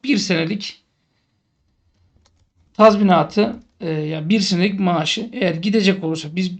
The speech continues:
biz gönderecek olursak on buçuk milyon euroyu vermek zorundayız.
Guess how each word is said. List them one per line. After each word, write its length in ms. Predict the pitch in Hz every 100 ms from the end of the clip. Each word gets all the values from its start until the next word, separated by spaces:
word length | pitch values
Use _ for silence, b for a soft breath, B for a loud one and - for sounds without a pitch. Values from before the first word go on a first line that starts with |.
| - 185
biz 220 | 240 208
gönderecek 540 | 185 165 160 151 147
olursak 300 | 143 143 -
on 180 | 262 220
buçuk 200 | 185 -
milyon 260 | 180 170 160
euroyu 240 | 170 226
vermek 300 | 180 160 151
zorundayız. 400 | - 131 - 143